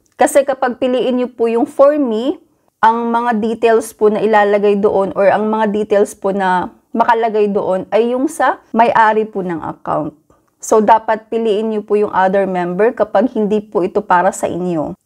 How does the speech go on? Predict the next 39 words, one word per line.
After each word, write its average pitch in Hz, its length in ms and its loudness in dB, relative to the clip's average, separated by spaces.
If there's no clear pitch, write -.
Kapag 202 320 0
mag-fill 226 460 -4
out 214 260 -2
po 202 140 -4
kayo 196 240 0
para 185 320 0
sa - 340 0
family 185 420 0
member 165 480 -4
nyo, 151 380 -8
in 196 160 0
behalf 202 400 2
of - 140 -8
your 185 100 0
family 165 460 -2
member. 143 500 -6
Paano 247 240 0
naman 240 380 -6
po 202 100 -4
yung 202 240 -4
gumagamit 180 560 -4
ng 185 160 -6
Korean 190 540 0
passport? - 640 -6
Again, 240 560 2
yung 247 220 0
departure 208 720 0
po, 190 160 -2
departure 202 640 0
Q 233 180 -2
R 196 240 2
code 202 320 0
ay 202 160 -2
para 190 320 2
lang 190 160 -2
po 202 160 -6
sa 196 160 -2
Filipino 240 640 -4
citizen 190 800 -6